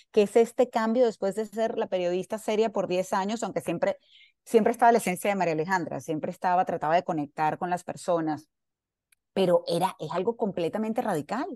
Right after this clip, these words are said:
eh, eh, mi cambio, mi, eh, eh, esto que yo hice, y ahora es las conferencias, y ahora es el podcast que también ya he grabado y va-, voy a lanzar próximamente, y son muchas cosas,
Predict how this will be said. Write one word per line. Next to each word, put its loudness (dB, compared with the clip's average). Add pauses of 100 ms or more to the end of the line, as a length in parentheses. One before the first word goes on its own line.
(400)
eh, 4
eh, -6
mi -4
cambio, -2
mi, -2
eh, -4
eh, -2
esto -6
que -2
yo 0
hice, -2
y -2
ahora 0
es -6
las -10
conferencias, -4
y -2
ahora -2
es -2
el -2
podcast 0
que -6
también -4
ya 2 (300)
he 2
grabado 2
y 2
va-, 4
voy 4
a 2
lanzar -4
próximamente, -2
y -4
son 0
muchas 2
cosas, 0